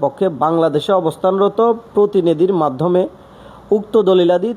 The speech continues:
তদন্তকারী কর্মকর্তা তথা রেজিস্ট্রেশন অফিসার, আহ, এর নিকট প্রদান করতে হবে। বাংলাদেশে প্রদান করতে পারবেন। ওই যে রেজিস্ট্রা-, আহ, রেজিস্ট্রেশন অফিসার যিনি থাকবেন ওনার, মানে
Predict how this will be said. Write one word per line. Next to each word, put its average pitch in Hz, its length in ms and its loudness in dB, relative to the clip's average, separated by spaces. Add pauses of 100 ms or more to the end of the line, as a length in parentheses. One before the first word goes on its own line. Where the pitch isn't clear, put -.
তদন্তকারী 160 640 -2
কর্মকর্তা 139 520 -4
তথা 160 300 -2
রেজিস্ট্রেশন 135 880 -2
অফিসার, 147 560 -2
আহ, - 800 -6 (140)
এর 185 220 2
নিকট 196 320 0 (200)
প্রদান 151 320 -2
করতে 127 320 -6
হবে। 123 140 -4
বাংলাদেশে 175 540 0
প্রদান 175 320 -2
করতে 127 260 -8
পারবেন। 123 340 -4 (380)
ওই 131 100 2
যে 139 260 2
রেজিস্ট্রা-, 160 600 0
আহ, 175 540 -2
রেজিস্ট্রেশন 160 540 0
অফিসার 175 340 0
যিনি 160 180 0
থাকবেন 185 300 -2
ওনার, 143 220 0 (100)
মানে 165 300 -2